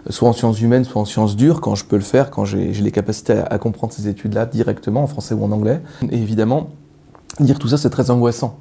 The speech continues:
C'est-à-dire qu'en fait, on, on, on comprend bien que la science nous donne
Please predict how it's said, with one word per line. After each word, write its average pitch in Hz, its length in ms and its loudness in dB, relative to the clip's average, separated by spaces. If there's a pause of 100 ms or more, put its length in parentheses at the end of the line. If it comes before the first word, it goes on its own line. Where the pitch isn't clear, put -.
(160)
C'est-à-dire 113 160 0
qu'en 120 100 -2
fait, 135 140 -2
on, 107 220 -2 (340)
on, 113 180 -2
on 117 100 0
comprend 123 360 0
bien 143 280 2
que 143 140 0
la 117 300 4
science 143 400 -6
nous 120 80 -2
donne 117 300 0